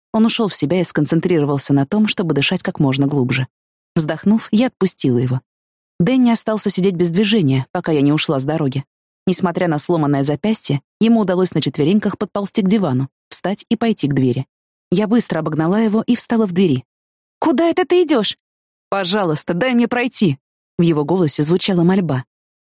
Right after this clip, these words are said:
«Куда это ты решил пойти?» Я посмотрела на его ноги.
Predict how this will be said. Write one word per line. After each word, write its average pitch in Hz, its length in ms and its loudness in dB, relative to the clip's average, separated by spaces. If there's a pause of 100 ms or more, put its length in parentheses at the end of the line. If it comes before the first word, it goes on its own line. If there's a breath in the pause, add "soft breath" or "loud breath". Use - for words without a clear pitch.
(180)
«Куда 330 280 2
это 320 200 0
ты 254 120 0
решил 262 280 2
пойти?» 285 440 -2 (500)
Я 175 140 0
посмотрела 156 580 0
на 151 100 4
его 151 180 2
ноги. 139 360 2